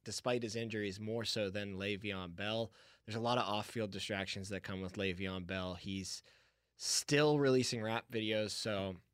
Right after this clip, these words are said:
and I'm not saying you can't rap and be in the N F L, but when you sit out a year like he did and you have so much turmoil surrounding you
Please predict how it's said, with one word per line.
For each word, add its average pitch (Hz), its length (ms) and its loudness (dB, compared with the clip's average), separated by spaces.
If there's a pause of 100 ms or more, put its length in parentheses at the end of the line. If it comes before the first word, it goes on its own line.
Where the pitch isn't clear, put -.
(640)
and 143 80 4
I'm 147 80 4
not 143 160 6
saying 123 180 4
you 110 80 -2
can't 104 260 -4
rap 101 320 0
and 98 140 -4
be 98 100 -2
in 95 80 -4
the 98 120 -6
N 92 120 -4
F 87 180 -10
L, 101 180 -2
but 95 240 -6 (420)
when 127 280 0
you 135 560 2
sit - 300 0
out 135 200 6
a - 20 2
year 127 200 4
like 117 180 2
he 123 200 0
did 117 380 4
and 104 160 -6
you 104 80 -4
have 107 140 -4
so 120 180 -2
much 113 240 -4
turmoil 110 520 0
surrounding 104 560 -2
you 120 280 0